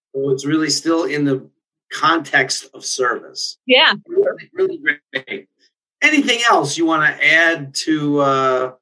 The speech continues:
Speaker 1: insights about interviewing or working with recruiters that our, our, you know, executive listeners might value?
Speaker 2: Yeah, I would, even though you're an executive, I would say be careful on your Zoom locations. We've had people bomb out by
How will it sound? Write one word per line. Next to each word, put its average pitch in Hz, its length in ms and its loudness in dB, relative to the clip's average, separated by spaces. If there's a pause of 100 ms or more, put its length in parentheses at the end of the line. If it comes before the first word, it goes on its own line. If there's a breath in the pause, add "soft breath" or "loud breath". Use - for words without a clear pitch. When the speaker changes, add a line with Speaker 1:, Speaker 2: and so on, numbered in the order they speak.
(260)
Speaker 1:
insights 160 480 2
about 135 240 0
interviewing 143 580 0
or 123 200 -2
working 131 360 0
with 127 120 2
recruiters 113 580 2
that 107 140 -8
our, 110 360 -4 (400)
our, 104 160 2
you 98 200 -2
know, 107 140 -6
executive 101 480 -6
listeners 98 440 -6
might 98 260 -12
value? 98 320 -10 (100)
Speaker 2:
Yeah, 269 520 2 (180)
I 254 100 2
would, - 280 -2
even 277 380 0
though 330 120 4
you're 294 240 4
an 269 80 2
executive, 254 640 0
I 214 120 2
would 214 180 -6
say 226 200 2
be 254 280 -6
careful 277 380 0
on 214 200 0
your 208 160 -4
Zoom 226 320 -4
locations. 170 840 -4 (400)
We've 226 180 -2
had 247 300 -2
people 233 500 -2
bomb 226 480 0
out 220 400 2
by 196 160 0